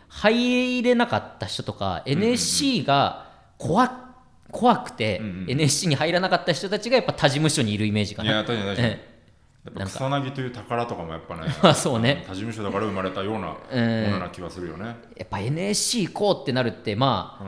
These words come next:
Speaker 2: うん。
Speaker 1: それが、まあ、王道だしさ、大正解ではあるんだけども。
Speaker 2: あ、ごめん、ちょっとごめん。宮下草薙っていう宝に言い換えてもいい？気持ち。
Speaker 1: いやいや、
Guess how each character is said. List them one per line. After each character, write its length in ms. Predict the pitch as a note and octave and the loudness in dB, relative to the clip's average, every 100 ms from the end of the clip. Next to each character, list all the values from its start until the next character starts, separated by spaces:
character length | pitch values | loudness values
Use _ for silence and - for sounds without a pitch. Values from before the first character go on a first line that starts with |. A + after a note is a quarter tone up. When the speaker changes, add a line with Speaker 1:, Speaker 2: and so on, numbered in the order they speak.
| F#2 | -10
Speaker 2:
う 20 | |
ん。 0 | |
Speaker 1:
そ 100 | E2+ | -2
れ 80 | F#3 | 0
が、 60 | |
ま 120 | G3 D3 | 4 2
あ、 320 | G#2+ - - - - | 0 -10 -14 -16 -6
王 240 | B2+ D3 | 0 4
道 160 | D3+ D3+ | 6 8
だ 80 | D3+ | 6
し 60 | |
さ、 200 | C#3+ - | 2 -4
大 220 | F2+ B2+ C#3 | 2 4 4
正 200 | F3+ E3 | 4 2
解 180 | G#2+ | 2
で 80 | G#2 | 4
は 80 | A#2+ | 4
あ 40 | |
る 60 | B2 | 2
ん 60 | C3 | 0
だ 80 | |
け 80 | B2 | 0
ど 60 | A#2 | 0
も。 260 | C#3 A#2+ - | 0 0 -2
Speaker 2:
あ、 40 | |
ご 60 | C#3 | -10
め 60 | |
ん、 20 | |
ち 80 | C#3+ | -10
ょ 20 | |
っ 20 | D#3 | -10
と 60 | |
ご 60 | - | -10
め 60 | |
ん。 20 | - | -10
宮 180 | D#3 G#3+ | -8 -6
下 200 | B3 A#3 | -4 -6
草 200 | - A3+ | -6 -6
薙 220 | G3+ G3+ | -4 -6
っ 20 | - | -8
て 100 | A3+ | -10
い 40 | |
う 20 | |
宝 200 | G2 F#2+ G2 | -6 -6 -6
に 60 | G#2+ | -8
言 120 | F#2 | -10
い 80 | F2+ | -8
換 60 | F#2 | -10
え 40 | |
て 60 | E2+ | -10
も 80 | |
い 20 | E2+ | -12
い？ 40 | |
気 140 | - | -8
持 200 | - F4 | 4 8
ち。 60 | F4 | 10
Speaker 1:
い 20 | |
や 160 | B3+ - | 10 12
い 40 | |
や、 240 | F#3+ - | 10 6